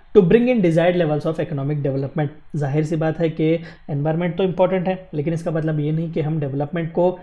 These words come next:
पीछे की सीट पर बिठा देंगे, ये बहुत ही ज़रूरी है। तो अर्बनाइजेशन और इंडस्ट्रियलाइजेशन भी बहुत ज़रूरी है इकोनॉमिक इन्फ्लक्स के लिए, इकोनॉमिक एक्टिविटी होने के लिए, तभी जो है सोसाइटी आगे बढ़ेगी। This is also believed to be essential to substantially increase the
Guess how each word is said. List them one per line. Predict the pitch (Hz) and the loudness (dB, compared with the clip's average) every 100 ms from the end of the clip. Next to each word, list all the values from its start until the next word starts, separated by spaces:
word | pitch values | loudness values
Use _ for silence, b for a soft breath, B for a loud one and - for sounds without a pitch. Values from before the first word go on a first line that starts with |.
| - - | -14 -4
पीछे | 185 214 | 0 0
की | 214 220 | 0 0
सीट | 202 185 | 0 0
पर | 180 | 2
बिठा | 151 - 135 | 2 2 0
देंगे, | 131 127 - - 170 | -2 -4 -8 -6 0
ये | |
बहुत | 160 147 156 | 2 2 0
ही | 180 | -2
ज़रूरी | 151 135 139 156 | -2 0 2 2
है। | 147 139 B B - | 2 -2 B B 2
तो | 208 | 2
अर्बनाइजेशन | 165 156 165 175 180 185 208 | 4 2 0 0 -2 -2 -2
और | 185 | 0
इंडस्ट्रियलाइजेशन | 160 160 165 165 165 160 156 160 | 0 -2 -2 -2 0 -2 -2 -4
भी | 156 | -4
बहुत | 151 151 147 | -2 -2 -2
ज़रूरी | 147 151 151 | 0 0 0
है | 160 | -2
इकोनॉमिक | 160 143 151 156 | -2 -4 -2 -2
इन्फ्लक्स | 143 175 160 | -2 -4 -4
के | - 160 | -2 0
लिए, | 160 | 0
इकोनॉमिक | 156 143 147 151 | 0 -4 -4 -6
एक्टिविटी | 147 180 180 | -2 0 0
होने | 180 175 165 | 0 0 0
के | 170 | 2
लिए, | 180 185 B - | 2 0 B -6
तभी | 180 160 190 | 0 2 2
जो | 180 | 0
है | 175 | -2
सोसाइटी | 170 143 135 165 165 | -2 -4 -4 -4 -4
आगे | 147 131 139 151 | -4 -4 0 0
बढ़ेगी। | 131 123 123 127 151 - - b b b b b - - | 0 -2 -2 2 2 2 -14 b b b b b -8 2
This | 165 220 | 4 6
is | 247 | 6
also | 240 262 | 6 6
believed | 202 196 220 220 | 6 8 6 4
to | |
be | 196 208 | 4 2
essential | - 190 165 185 185 | 2 0 0 0 2
to | 180 | 0
substantially | 180 160 220 214 - 190 | 0 -4 -2 -2 0 0
increase | 175 165 165 | 0 2 2
the | 160 | 2